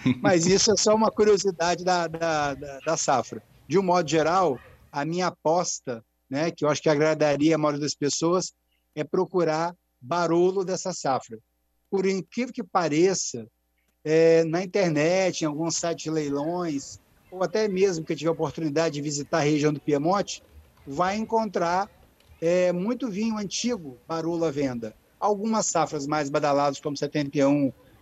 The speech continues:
vai custar um pouco mais, e algumas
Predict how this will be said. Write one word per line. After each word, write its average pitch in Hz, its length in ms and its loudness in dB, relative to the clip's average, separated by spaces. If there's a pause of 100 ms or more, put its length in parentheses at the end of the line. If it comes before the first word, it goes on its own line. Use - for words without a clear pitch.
(380)
vai 147 160 -2
custar - 260 -2
um 143 40 2
pouco 151 240 0
mais, 220 580 2 (340)
e 226 240 4
algumas 208 600 0